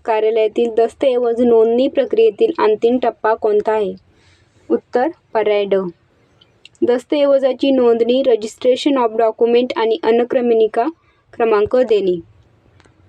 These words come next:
क्वेश्चन दहा, मालमत्तेचे मूल्यांकन व्हॅल्युएशन कशासाठी केले जाते? उत्तर पर्याय क, मुद्रांक शुल्क आणि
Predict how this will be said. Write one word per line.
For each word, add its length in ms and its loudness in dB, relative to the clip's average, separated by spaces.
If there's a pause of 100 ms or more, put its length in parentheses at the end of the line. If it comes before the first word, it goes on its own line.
(1040)
क्वेश्चन 380 0
दहा, 300 -2 (4000)
मालमत्तेचे 800 0
मूल्यांकन 600 0
व्हॅल्युएशन 540 0
कशासाठी 600 -2 (100)
केले 260 2
जाते? 420 -4 (520)
उत्तर 380 -2
पर्याय 380 -2 (140)
क, 80 0 (1000)
मुद्रांक 580 0
शुल्क 340 0
आणि 440 0